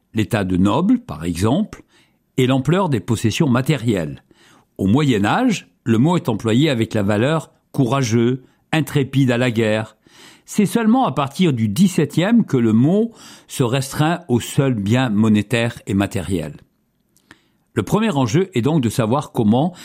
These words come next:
cette dissociation a pu s'opérer et ce qu'elle signifie. La richesse est-elle le signe d'une légitimité morale, comme le pensaient les protestants, qu'analyse Max Weber,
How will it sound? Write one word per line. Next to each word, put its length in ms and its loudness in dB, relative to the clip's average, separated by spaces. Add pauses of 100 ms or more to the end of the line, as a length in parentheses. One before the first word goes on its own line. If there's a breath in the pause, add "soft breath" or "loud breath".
(160 loud breath)
cette 280 -2
dissociation 960 0
a 80 -2
pu 160 0
s'opérer 800 -2 (180 soft breath)
et 80 -6
ce 120 -4
qu'elle 200 -2
signifie. 540 -2 (1040 soft breath)
La 120 0
richesse 500 -2
est-elle 300 0
le 80 2
signe 340 4
d'une 260 2
légitimité 760 2
morale, 640 -2 (480)
comme 200 0
le 60 2
pensaient 320 -2
les 80 0
protestants, 760 -4 (440 soft breath)
qu'analyse 420 0
Max 300 -2
Weber, 580 -2